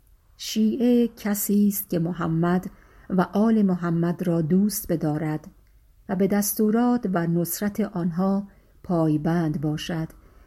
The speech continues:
و از این منهج منحرف نشود و تغییری ایجاد ننماید. اینطور نیست که هر کس ادعای تشیع کرد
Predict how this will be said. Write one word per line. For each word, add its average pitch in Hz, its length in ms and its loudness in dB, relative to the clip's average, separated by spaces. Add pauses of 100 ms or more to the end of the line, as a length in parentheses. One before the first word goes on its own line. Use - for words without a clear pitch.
(140)
و 202 180 -2
از 202 340 0
این 247 260 6
منهج 180 720 0 (120)
منحرف 170 840 -2
نشود 180 640 -2 (420)
و 185 200 0
تغییری 214 840 0
ایجاد 175 800 -2
ننماید. 156 880 0 (640)
اینطور 254 520 6
نیست 247 600 4 (100)
که 180 100 -4
هر 214 240 -2
کس 165 460 -6 (380)
ادعای 196 840 2
تشیع 156 680 -4
کرد 196 680 -4